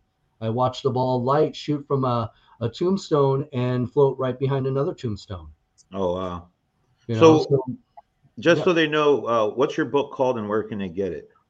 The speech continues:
Speaker 1: Um, if you're in the Washington area, Spooked in Seattle is a great, uh, book. But also, um, too, I do like to focus on a lot of public places, places that are usually open to the public.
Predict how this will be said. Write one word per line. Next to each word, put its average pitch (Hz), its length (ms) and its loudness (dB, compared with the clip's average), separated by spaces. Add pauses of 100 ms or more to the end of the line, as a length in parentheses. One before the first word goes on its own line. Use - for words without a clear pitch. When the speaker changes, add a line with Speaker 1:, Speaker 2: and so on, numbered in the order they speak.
Speaker 1:
Um, 139 560 4
if 147 180 2
you're 156 260 8
in 147 140 0
the 156 60 4
Washington 160 440 2
area, 156 220 2
Spooked 156 320 -2
in 160 100 -2
Seattle 147 640 0 (480)
is 120 180 -2
a 123 60 -2
great, 123 380 -2
uh, 120 200 0
book. 131 340 0
But 139 120 4
also, 160 600 2
um, 127 320 0
too, 156 320 0
I 123 100 0
do 156 220 -2
like 160 200 2
to 147 80 -2
focus 147 320 -2
on 131 80 -4
a 127 80 -4
lot 123 120 -2
of 120 120 -6
public 127 300 -4
places, 147 640 -4 (440)
places 135 300 0
that 135 80 4
are 123 100 0
usually 147 520 2
open 143 440 2
to 139 120 -4
the 123 100 -2
public. 139 600 2